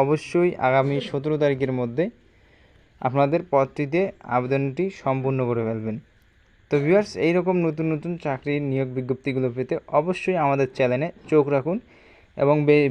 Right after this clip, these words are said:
ভিডিওটি বেশি বেশি করে শেয়ার করে অন্যকে দেখার সুযোগ করে দিন। তো ভিউয়ার্স,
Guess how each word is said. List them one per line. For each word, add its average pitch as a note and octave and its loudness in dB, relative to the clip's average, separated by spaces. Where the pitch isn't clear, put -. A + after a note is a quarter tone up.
ভিডিওটি D#3+ 2
বেশি C#3 0
বেশি D3+ -2
করে D3 0
শেয়ার C3+ 0
করে D#3 0
অন্যকে C3 -2
দেখার A#2+ -2
সুযোগ B2+ -2
করে A#2 -4
দিন। G#2+ -10
তো D3+ 4
ভিউয়ার্স, E3 2